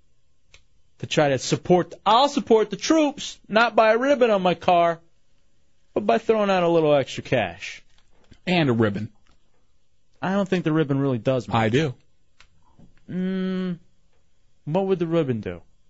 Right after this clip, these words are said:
Speaker 1: What does the yellow ribbon do?
Speaker 2: It shows support.
Speaker 1: Yeah, but wouldn't
Speaker 2: And it
Speaker 1: wouldn't
Speaker 2: helps you get off of a traffic ticket.
Speaker 1: Wouldn't money give you more? <laughs> It does?
Speaker 2: I guess.
Speaker 1: I didn't realize.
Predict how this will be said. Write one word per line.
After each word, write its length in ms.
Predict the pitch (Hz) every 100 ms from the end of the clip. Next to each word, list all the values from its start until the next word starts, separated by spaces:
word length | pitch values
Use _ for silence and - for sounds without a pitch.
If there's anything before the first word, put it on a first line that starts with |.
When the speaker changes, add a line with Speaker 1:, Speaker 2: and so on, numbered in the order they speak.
| _ _ _ _
Speaker 1:
What 120 | 196
does 80 | 214
the 60 | 196
yellow 200 | 185 175
ribbon 300 | 160 127 107
do? 180 | 95 90 - _ - - _ _ _ -
Speaker 2:
It 160 | 151
shows 380 | - - 262 226
support. 500 | - 135 127 110 104 - - _
Speaker 1:
Yeah, 160 | 202 226
but 140 | 160
wouldn't 300 | 180 226 208
Speaker 2:
And 80 | 165
it 280 | 151 165 147 - -
Speaker 1:
wouldn't 160 | -
Speaker 2:
helps 260 | 220 196 -
you 60 | 165
get 140 | 165
off 200 | 165 165
of 100 | 151
a 80 | 156
traffic 480 | - - 196 - -
ticket. 320 | - - 113
Speaker 1:
Wouldn't 300 | 165 226 220
money 260 | 208 214
give 220 | 220 214 202
you 100 | 190
more? 300 | 185 202 208 - -
<laughs> 260 | - - -
It 120 | 123
does? 480 | 117 135 240 - - - -
Speaker 2:
I 80 | 143
guess. 460 | 139 165 196 - -
Speaker 1:
I 60 | 113
didn't 180 | 127
realize. 640 | 143 170 139 85 85 -